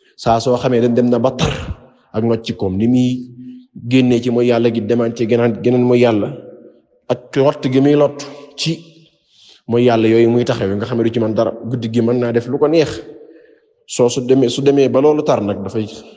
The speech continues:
dafay ak réccoom ak njàqareem dafay, dafay nekk loo xam ne lu tar lay doon. Ndax ginnaaw yaa ngi mooy, yaa ngi mooy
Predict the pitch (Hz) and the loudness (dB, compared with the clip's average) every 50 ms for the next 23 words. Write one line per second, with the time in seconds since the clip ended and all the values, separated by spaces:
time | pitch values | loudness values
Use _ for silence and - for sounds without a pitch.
0 | - _ _ _ _ _ _ _ _ _ _ _ _ _ - - 98 - 110 107 | -20 _ _ _ _ _ _ _ _ _ _ _ _ _ -8 -8 -6 -2 0 0
1 | 110 110 110 - 117 117 113 139 143 139 - - 113 110 113 - - - - - | 0 0 -2 -2 -4 0 0 0 0 0 0 0 0 0 0 -4 -6 -10 -14 -16
2 | - - - - - - - 113 113 110 113 110 110 107 - - 101 95 92 90 | -18 -20 -20 -20 -14 -8 -6 -4 -2 -2 2 2 0 0 0 -4 -4 -4 -4 -4
3 | 90 80 98 98 101 95 - - - 98 - 110 101 101 104 107 101 - 98 98 | -6 -6 -6 -6 -6 -8 -12 -14 -14 -12 -8 -6 -4 -4 -4 -4 -4 -4 -4 -4
4 | 92 - - 95 90 87 80 - - - _ _ _ _ _ - 104 92 120 104 | -4 -6 -6 -6 -6 -8 -10 -12 -18 -20 _ _ _ _ _ -10 -6 -2 -2 -2
5 | 92 101 104 92 104 92 82 85 95 104 - - - - - 113 127 131 131 127 | -2 -2 -4 -4 -4 -6 -8 -8 -10 -10 -10 -12 -16 -14 -6 -2 0 2 2 2
6 | 123 113 113 113 113 117 120 127 131 127 123 123 123 - 120 120 123 127 127 123 | 2 0 0 0 0 2 2 4 4 4 4 2 2 2 2 2 2 2 4 4
7 | 117 107 98 | 2 2 2